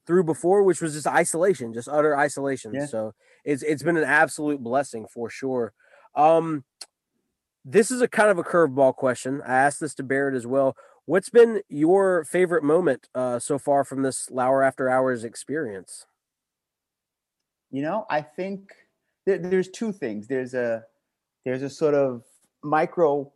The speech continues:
Speaker 2: point and a sort of macro point. I was, I was talking to a friend of mine about what we're doing, and I was talking to him about possibly would he be interested in coming on and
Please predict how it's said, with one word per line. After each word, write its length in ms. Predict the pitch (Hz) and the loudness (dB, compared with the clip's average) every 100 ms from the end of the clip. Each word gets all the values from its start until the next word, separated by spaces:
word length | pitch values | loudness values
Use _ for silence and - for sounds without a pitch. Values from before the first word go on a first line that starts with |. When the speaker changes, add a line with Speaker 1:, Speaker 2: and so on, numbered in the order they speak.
| _ | _
Speaker 2:
point 760 | - 143 139 139 - - - - _ _ | -6 -2 0 -2 -10 -20 -20 -20 _ _
and 140 | 135 135 | -8 -6
a 60 | |
sort 180 | 131 135 | -4 -4
of 60 | 123 | -4
macro 400 | 123 139 139 120 | -2 -4 -4 -8
point. 320 | - 110 95 - | -8 -10 -10 -10
I 100 | 117 | -8
was, 420 | 123 117 - _ _ _ _ _ _ | -6 -10 -14 _ _ _ _ _ _
I 100 | - | -4
was 200 | 131 139 | -2 -4
talking 400 | - 196 214 190 | -2 -2 0 -2
to 100 | 165 | -2
a 60 | 147 | -4
friend 320 | 143 170 175 | -6 -8 -4
of 60 | 156 | -4
mine 280 | 131 127 123 | -2 -4 -4
about 280 | 120 117 - - _ _ | -2 -2 -4 -12 _ _
what 200 | - 131 | -8 -4
we're 140 | 143 143 | -2 -4
doing, 500 | 120 127 113 107 107 _ _ _ _ _ _ - | -2 -2 -2 -6 -10 _ _ _ _ _ _ -6
and 260 | 120 120 120 | -4 -2 -2
I 120 | 120 | -2
was 400 | 117 117 107 - - | -4 -8 -10 -14 -2
talking 280 | 151 147 | 0 0
to 60 | 151 | -2
him 120 | 147 | -4
about 380 | 139 127 120 - | -2 0 0 -2
possibly 640 | - 127 - 139 131 120 - | -2 -2 -2 -6 -6 -6 -8
would 240 | 120 131 | -8 -8
he 160 | 110 131 | -4 -4
be 140 | 123 | -2
interested 280 | 127 123 135 | -4 -4 -6
in 60 | 113 | -6
coming 320 | - 135 123 | -8 -6 -4
on 420 | 120 117 117 117 117 | -4 -4 -4 -6 -8
and 220 | 101 | -10